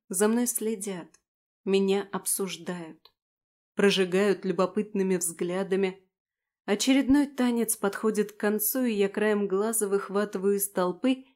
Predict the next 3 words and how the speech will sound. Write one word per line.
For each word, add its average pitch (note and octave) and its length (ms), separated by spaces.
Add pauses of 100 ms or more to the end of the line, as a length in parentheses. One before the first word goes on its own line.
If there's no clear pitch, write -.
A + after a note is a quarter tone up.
хищно B3+ 480
приближающегося G#3 1080
канцлера. E3 760